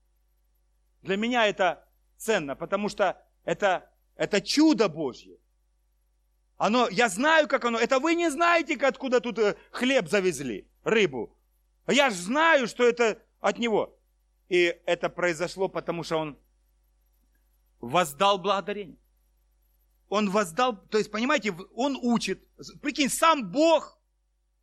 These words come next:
сам Бог, сам себе благодарение воздал. Зачем? Зачем это делать? Он нас учит. Он нас учит. Говорит: "Слушай, в нужде,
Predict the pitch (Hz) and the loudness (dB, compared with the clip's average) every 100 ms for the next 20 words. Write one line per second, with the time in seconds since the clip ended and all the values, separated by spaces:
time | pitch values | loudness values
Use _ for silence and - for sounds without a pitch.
0 | _ _ _ - 330 349 190 277 285 - | _ _ _ 0 2 2 0 2 2 2
1 | - 339 254 302 254 311 262 262 247 247 | 2 2 0 -6 0 0 2 2 2 2
2 | 202 165 143 123 117 95 139 165 226 240 | 2 2 0 -2 -4 -6 -8 -8 -2 -2
3 | 135 - _ _ _ _ _ _ _ _ | -2 -6 _ _ _ _ _ _ _ _
4 | _ _ - 269 - 320 196 139 120 120 | _ _ -6 -4 -2 -2 -2 -4 -10 -12
5 | 113 95 - _ _ _ _ _ 175 208 | -14 -16 -20 _ _ _ _ _ -6 -4
6 | 208 185 - 113 - _ _ _ _ _ | -2 -2 -4 -14 -20 _ _ _ _ _
7 | _ _ - 208 214 196 - - _ _ | _ _ -6 -4 -2 -2 -4 -14 _ _
8 | _ _ _ _ - 196 233 220 202 127 | _ _ _ _ -6 -2 -2 -2 -8 -10
9 | 107 _ _ _ _ 151 214 247 196 202 | -18 _ _ _ _ -8 -2 -2 -2 -2
10 | 277 240 | 0 -2